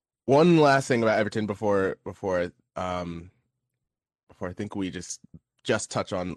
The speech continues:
Liverpool's, um, Champions League focus for the rest of the season. That's only Everton's second win in the last five games. A-, a-, and look, uh, that'll be worth, like, four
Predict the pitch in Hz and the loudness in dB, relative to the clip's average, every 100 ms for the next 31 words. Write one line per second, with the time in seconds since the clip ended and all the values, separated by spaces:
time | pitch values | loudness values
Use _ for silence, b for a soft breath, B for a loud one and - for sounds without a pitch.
0 | - 90 85 - 90 90 87 90 85 85 | -10 -12 -12 -10 -6 -6 -8 -6 -4 -4
1 | 82 80 80 _ - 92 92 85 78 76 | -6 -10 -14 _ -10 -8 -8 -10 -10 -12
2 | 76 - 85 80 80 78 - 80 - 85 | -12 -12 -14 -10 -10 -10 -10 -12 -8 -10
3 | 78 78 78 _ _ _ _ _ _ _ | -8 -12 -14 _ _ _ _ _ _ _
4 | _ _ _ _ _ _ _ _ _ _ | _ _ _ _ _ _ _ _ _ _
5 | _ _ 113 151 233 220 - 110 131 139 | _ _ -2 4 6 4 0 -4 -2 0
6 | 131 131 - 135 139 117 104 95 92 92 | -2 -2 0 -2 2 2 2 0 -2 -4
7 | - 107 95 90 92 98 139 - _ b | -4 -4 -2 -4 -2 -2 -4 -12 _ b
8 | b b - 123 131 127 120 110 _ _ | b b -2 0 2 0 -2 -4 _ _
9 | 170 131 - - - _ _ _ - 117 | -2 -2 -2 -16 -18 _ _ _ -4 -2
10 | 107 - 131 143 135 123 113 117 - 95 | -2 -4 -2 0 0 -2 0 -2 -2 -8
11 | 87 - _ _ - 123 117 | -8 -14 _ _ 0 2 2